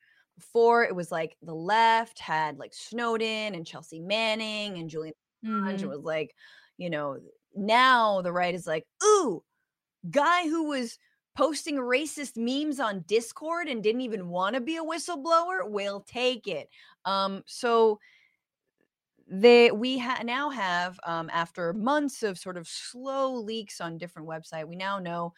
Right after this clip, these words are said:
Speaker 1: um, that a leaker named, um, Jason Teixeira,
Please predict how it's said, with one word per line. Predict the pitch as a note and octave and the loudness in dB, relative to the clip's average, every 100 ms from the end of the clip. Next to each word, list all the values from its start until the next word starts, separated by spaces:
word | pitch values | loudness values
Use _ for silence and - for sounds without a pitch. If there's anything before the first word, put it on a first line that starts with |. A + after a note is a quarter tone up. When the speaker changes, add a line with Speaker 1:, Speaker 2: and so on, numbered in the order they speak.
| - _ - | -20 _ -4
Speaker 1:
um, | E3 D#3+ D#3 E3 | 0 0 -2 -2
that | F3 E3 - | 0 0 -2
a | E3+ E3+ D#3 | -4 -4 -6
leaker | F#3+ G#3 A3+ G#3+ | -8 -2 0 0
named, | F3 E3 E3 E3+ E3 - | -2 -6 -4 -6 -8 -6
um, | D#3+ D#3 D#3+ | -6 -6 0
Jason | G#3 A3 - G3+ | 2 2 0 -8
Teixeira, | E3+ - - A#3+ A#3+ A#3+ | -8 -8 0 4 6 4